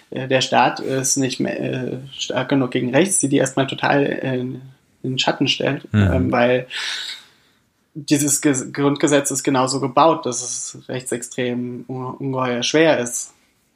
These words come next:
Speaker 2: Mhm.
Speaker 1: ähm, ähm, pol-, sich, ja, sich, sich durch Gewalt irgendwie zu,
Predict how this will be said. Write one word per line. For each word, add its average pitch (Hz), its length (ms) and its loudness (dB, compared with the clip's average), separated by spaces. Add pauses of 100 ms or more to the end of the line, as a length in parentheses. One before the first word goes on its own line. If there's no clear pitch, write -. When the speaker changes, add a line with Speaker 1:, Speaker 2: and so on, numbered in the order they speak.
Speaker 2:
Mhm. 95 140 0
Speaker 1:
ähm, 120 440 -2 (840)
ähm, 123 920 -2
pol-, - 380 -2
sich, - 280 -4
ja, - 340 0
sich, 127 360 -2
sich - 500 -8 (540)
durch 123 180 -2
Gewalt 127 440 2
irgendwie 127 480 -4 (260)
zu, 123 400 -6